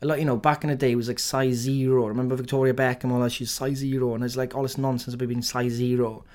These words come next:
So then size eight all of a sudden was fat to some people. So size eight wasn't even enough. And then all of a sudden size twelve, and you, these sizes that are normal,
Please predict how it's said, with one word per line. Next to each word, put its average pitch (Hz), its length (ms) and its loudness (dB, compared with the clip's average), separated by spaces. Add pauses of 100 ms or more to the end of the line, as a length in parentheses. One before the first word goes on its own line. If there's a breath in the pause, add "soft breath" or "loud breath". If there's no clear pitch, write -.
(140)
So - 120 -4
then 135 140 4
size 135 400 4
eight 131 220 4
all 127 100 4
of 120 60 0
a 117 40 2
sudden 113 320 0
was 113 140 -4
fat - 500 -4
to - 80 -16
some 104 180 -2
people. 98 400 -6 (340)
So - 120 -12
size 131 300 4
eight 143 200 2
wasn't 117 260 2
even 110 160 0
enough. 98 300 -4 (420 loud breath)
And 127 80 0
then 143 100 6
all 143 80 8
of 135 60 4
a - 20 0
sudden 131 200 2
size 127 280 0
twelve, 131 380 0
and 135 100 -2
you, 135 80 -2 (380 loud breath)
these 135 300 0
sizes 143 460 4
that 131 120 4
are 123 120 6
normal, 131 720 6